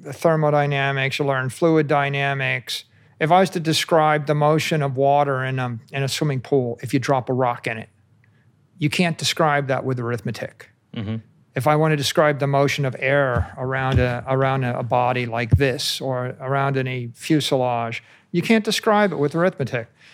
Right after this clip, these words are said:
Speaker 1: which means, uh, which means you can't describe an economy with one number called velocity of money and another number called inflation. A, a, and it is obvious on inspection in the first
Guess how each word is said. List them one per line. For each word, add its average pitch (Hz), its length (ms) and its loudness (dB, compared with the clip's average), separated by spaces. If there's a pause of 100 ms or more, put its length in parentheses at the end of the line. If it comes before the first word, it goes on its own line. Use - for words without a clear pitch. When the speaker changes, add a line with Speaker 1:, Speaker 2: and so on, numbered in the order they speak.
(160)
Speaker 1:
which 170 200 2
means, 180 480 2 (300)
uh, - 60 -4 (420)
which 175 180 2
means 196 140 6
you - 40 -8
can't 240 220 0
describe 190 400 2
an 165 80 -2
economy 143 880 -2 (500)
with 156 300 2
one 160 300 2
number 151 260 2
called 143 480 2 (160)
velocity 143 640 0
of 120 120 -2
money 139 460 -4 (240)
and 156 160 2
another 151 320 4
number 135 300 -2
called 127 420 0 (240)
inflation. - 560 0 (1080)
A, 151 60 4 (140)
a, 170 220 2
and 175 220 4
it 185 160 4
is 175 240 4 (100)
obvious 240 400 4
on 190 180 4
inspection 170 840 2 (580)
in 170 140 4
the 180 80 6
first 220 360 4